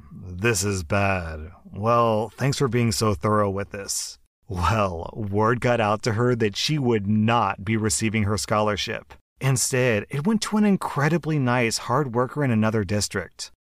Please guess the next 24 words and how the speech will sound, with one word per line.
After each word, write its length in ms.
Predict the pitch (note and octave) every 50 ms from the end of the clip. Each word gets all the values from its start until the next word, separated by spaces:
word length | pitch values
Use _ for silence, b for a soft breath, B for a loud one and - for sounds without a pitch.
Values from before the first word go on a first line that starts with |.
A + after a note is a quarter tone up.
| _ -
Maggie's 420 | B2+ C3+ E3 E3+ C#3+ E3 E3 B2+ G#2+
mom 280 | G2+ G2+ G#2 G#2+ A2
complained 480 | - A#2 A2 - - G2 G2+ G#2+ G#2 -
for 100 | A2+ A2+
a 60 | A2
while 280 | G#2+ G#2+ G#2+ G#2+ G#2+ A2
about 280 | G#2 G2 G2+ G2+ -
out-of-towners 640 | G#2+ G2+ G2+ G#2 G2+ F2 - G2 G2 G2 G#2 G2 -
taking 340 | - G2+ G2+ - G#2 G2+ G2+
all 140 | G2 F#2+ F2
the 100 | G2 F#2
jobs, 680 | E2+ G2+ F#2+ F#2+ F#2+ F#2+ G2 - - - - - - _ _ _ -
but 440 | G2+ E2+ G2+ G2+ G2 G#2 G#2+ G#2+ G#2+ -
then 400 | - A#2+ F2+ E2+ G2 G#2+ A2 A#2
she 200 | A2+ - - B2+
heard 300 | A2 F2+ G#2+ A2+ A#2+ A#2+
how 220 | G#2+ G2 A2+ A#2 A2
Maggie 520 | G#2 G2 G2 G2 G2+ G#2 G2 A2+ A#2 A2+
treated 400 | - - - - G#2 G2+ B2+ A#2+
the 80 | A2+ A2
gentleman 420 | G2 - B2 A#2 A#2 A#2 A#2 A#2
with 160 | A2+ A2 F#2
Down 320 | - - G2+ G2+ G#2 G#2+ G#2
syndrome. 640 | - - G2 F#2+ F#2 F#2 F2+ F2+ F#2 G#2+ - -